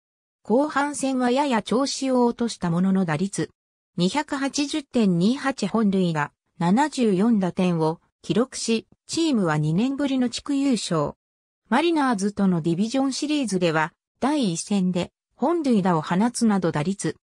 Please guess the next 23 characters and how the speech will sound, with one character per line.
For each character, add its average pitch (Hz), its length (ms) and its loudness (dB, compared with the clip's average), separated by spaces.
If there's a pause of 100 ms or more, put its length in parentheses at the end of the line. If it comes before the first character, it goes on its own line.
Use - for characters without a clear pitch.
(300)
三 302 300 -2
百 190 260 0
十 233 240 0
六 254 300 0
を 202 80 0
記 202 160 -6
録 196 200 -4
す 196 140 -2
る 185 120 0
が、 151 200 -2 (220)
チ 277 140 -2
ー 311 120 2
ム 208 100 0
は 151 140 0
二 143 120 -2
勝 240 320 0
三 240 240 -4
敗 262 240 -2
で 202 80 0
敗 196 300 -2
退 202 200 0
し - 160 -6
た。 160 220 -6